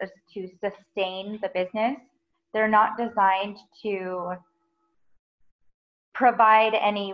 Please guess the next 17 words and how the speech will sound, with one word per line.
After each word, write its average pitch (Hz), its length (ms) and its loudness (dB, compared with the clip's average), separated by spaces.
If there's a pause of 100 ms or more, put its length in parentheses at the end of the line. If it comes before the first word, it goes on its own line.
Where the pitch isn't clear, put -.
revenues 214 580 0
lost. 202 600 4 (920)
They're 214 280 -2
simply 233 500 -4
designed 208 440 -2 (100)
to 196 220 -4
make 196 280 -10
sure 214 180 -8
that 202 160 -10
you 202 140 -10
meet 190 420 -12
all 185 220 0
of 196 140 -4
your 180 400 -8
basic 185 420 -8 (1120)
business 190 320 -8 (160)
debts 196 320 2